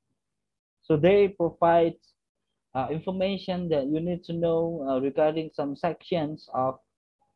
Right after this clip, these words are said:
the text. Kalau memang ada ya, kalau memang ada. And then read and underline the last two line, uh, the last two lines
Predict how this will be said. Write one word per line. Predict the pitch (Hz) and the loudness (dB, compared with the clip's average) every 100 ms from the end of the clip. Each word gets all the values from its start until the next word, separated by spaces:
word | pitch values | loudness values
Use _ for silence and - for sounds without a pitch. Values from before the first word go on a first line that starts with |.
| - | -10
the | 135 | -4
text. | 147 120 - - - - _ _ _ _ _ _ _ _ _ | -2 -4 -8 -20 -20 -20 _ _ _ _ _ _ _ _ _
Kalau | 107 127 | 2 4
memang | 147 139 143 139 | 6 4 2 0
ada | 143 - 139 104 | -2 4 4 4
ya, | 92 110 - - | 0 -8 -12 -10
kalau | 104 104 | -8 -8
memang | 98 98 95 | -12 -14 -16
ada. | - 90 _ _ _ _ _ - | -18 -20 _ _ _ _ _ -6
And | 127 | 2
then | 147 147 147 - _ _ | 4 4 0 -8 _ _
read | 151 208 208 | 4 6 6
and | 180 170 | 4 0
underline | 165 185 180 175 175 175 | -4 -4 0 0 0 -2
the | 160 | -4
last | 156 165 170 - | -2 -2 -2 -4
two | 170 | -4
line, | 160 160 160 160 160 - | 0 0 0 -2 -4 -4
uh, | 143 135 131 | 0 0 0
the | 143 | 0
last | 160 180 180 - | 2 2 0 -6
two | 180 170 165 160 135 | -4 -2 -2 -2 0
lines | 180 180 147 170 214 | 0 0 -2 -6 -10